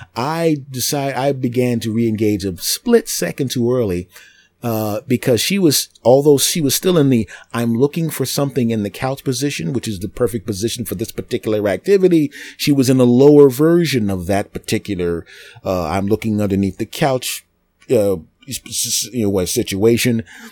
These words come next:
And I tried to engage. And then because she was not where she was normally going to be, I was not about to go into some place where I normally would go. So I'm expecting to hear her go,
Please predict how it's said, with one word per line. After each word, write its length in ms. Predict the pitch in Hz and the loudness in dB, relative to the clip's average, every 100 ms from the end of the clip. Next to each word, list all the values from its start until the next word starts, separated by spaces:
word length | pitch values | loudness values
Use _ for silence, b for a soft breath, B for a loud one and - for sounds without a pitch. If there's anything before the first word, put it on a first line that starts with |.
| B | B
And 140 | 123 | -2
I 100 | 113 | 0
tried 320 | 117 131 113 113 | 0 2 2 2
to 120 | 107 | 0
engage. 480 | 101 98 135 123 107 | 0 6 6 6 2
And 140 | 98 | -2
then 120 | 95 | -2
because 360 | 92 98 - 123 | -2 -2 0 0
she 140 | - | 0
was 220 | 107 101 117 | -2 -2 -2
not 240 | 110 92 | -2 -2
where 120 | 104 | -2
she 160 | 98 110 | -2 -4
was 280 | 101 90 - | -6 -6 -4
normally 460 | 104 120 107 101 | 2 2 2 0
going 280 | 95 107 104 | 0 0 -2
to 100 | 95 | -4
be, 460 | 85 143 220 131 117 B B 190 - | 0 4 4 4 2 B B -14 -6
I 300 | 113 131 120 98 | -2 0 -2 -6
was 220 | 95 113 98 | -2 0 2
not 280 | 117 104 92 92 _ _ _ _ 175 143 _ - 156 135 127 | 0 0 -4 -20 _ _ _ _ -20 -20 _ -20 -18 -14 -10
about 380 | 101 117 123 123 | -2 -2 -2 -4
to 60 | |
go 360 | 127 226 226 156 | 0 6 8 8
into 300 | 120 98 104 | 4 0 -6
some 260 | - 113 | -4 -4
place 300 | 98 117 110 | -2 -2 0
where 160 | 107 98 | 0 0
I 40 | |
normally 540 | 98 107 113 110 107 104 | 0 0 0 -2 -2 -2
would 260 | 98 95 - | -4 -6 -4
go. 420 | 151 160 120 73 - B - | 4 6 6 0 -6 B -6
So 200 | 110 101 | 0 0
I'm 200 | 151 143 | 0 0
expecting 480 | 127 - 143 127 120 | -2 2 2 2 -4
to 80 | |
hear 180 | 120 127 | -2 0
her 100 | 120 | 0
go, 140 | 117 | 0